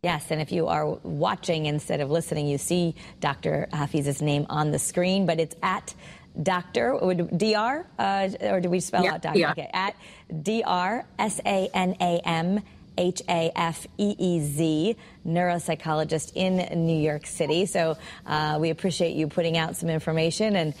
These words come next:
Speaker 1: um, I know there's been a lot of talk about narcissism, a lot of things getting written about it, and I see it on social media a lot, but it's something we all need to be aware of.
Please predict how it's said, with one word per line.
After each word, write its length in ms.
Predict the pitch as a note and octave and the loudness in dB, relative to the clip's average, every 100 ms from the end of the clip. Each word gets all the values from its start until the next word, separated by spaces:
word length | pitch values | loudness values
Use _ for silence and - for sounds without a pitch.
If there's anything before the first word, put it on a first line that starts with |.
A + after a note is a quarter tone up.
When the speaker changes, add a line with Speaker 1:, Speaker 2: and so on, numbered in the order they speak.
| - - - | -14 -18 -8
Speaker 1:
um, 360 | - D#3 D3+ D#3 | -2 0 0 0
I 100 | E3+ | 2
know 160 | F3 | 2
there's 180 | F3+ F3 | 2 0
been 120 | F3 | 0
a 60 | D#3+ | 0
lot 140 | F3 | 2
of 60 | G#3+ | 0
talk 300 | - A#3 F#3 | 0 -2 0
about 180 | E3 D3 | -2 0
narcissism, 420 | D#3+ D3+ D#3 D#3 | 0 0 -2 -2
a 20 | |
lot 140 | D#3+ F3+ | 0 0
of 100 | F#3 | 2
things 180 | G#3 E3 | 0 2
getting 240 | G3 F3+ | 0 2
written 220 | F#3+ F3+ | 0 2
about 260 | E3 D#3 D#3 | 2 2 2
it, 60 | |
and 80 | D#3+ | 0
I 80 | D#3 | 0
see 160 | - F#3+ | 0 0
it 60 | |
on 120 | F3 | 2
social 300 | E3+ F3 F3 | 0 0 2
media 260 | E3+ F3+ E3 | 2 2 2
a 20 | |
lot, 180 | D3+ D3+ | 2 0
but 80 | E3 | -2
it's 100 | E3 | 0
something 240 | G#3 G3+ | 2 2
we 80 | F#3 | 2
all 160 | F#3+ F#3+ | 2 2
need 160 | F3+ | 2
to 60 | E3 | 2
be 120 | E3+ | 2
aware 300 | D#3+ E3 F3 | 2 4 2
of. 260 | C#3+ - | 0 -4